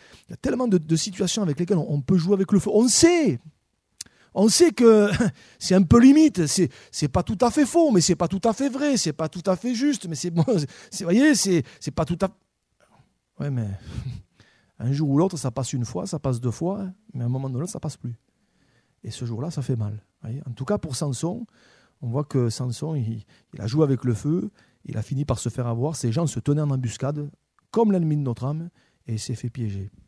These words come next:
Un autre, euh, un autre cas auquel j'ai pensé, là aussi c'est une occasion favorable, c'est quand, euh, quand, euh, quelque part on,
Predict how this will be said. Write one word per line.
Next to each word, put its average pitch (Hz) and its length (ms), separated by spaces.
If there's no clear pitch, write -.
Un 139 80
autre, 170 480
euh, - 260
un - 40
autre 160 220
cas 208 120
auquel 165 220
j'ai 139 140
pensé, 135 360
là 170 100
aussi 156 220
c'est - 180
une 156 100
occasion 156 320
favorable, 160 540
c'est - 220
quand, 233 300
euh, 170 360
quand, 165 280
euh, 156 320
quelque 156 260
part 190 300
on, - 640